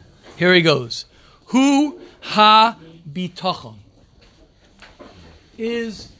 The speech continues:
bitachon. Do, daiga, doeg,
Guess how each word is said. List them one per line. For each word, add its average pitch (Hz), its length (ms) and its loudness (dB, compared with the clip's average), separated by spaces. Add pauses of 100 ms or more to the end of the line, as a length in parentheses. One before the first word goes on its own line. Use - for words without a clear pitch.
(340)
bitachon. 156 460 -12 (720)
Do, 254 280 -4 (180)
daiga, 185 720 -10 (120)
doeg, 185 540 -8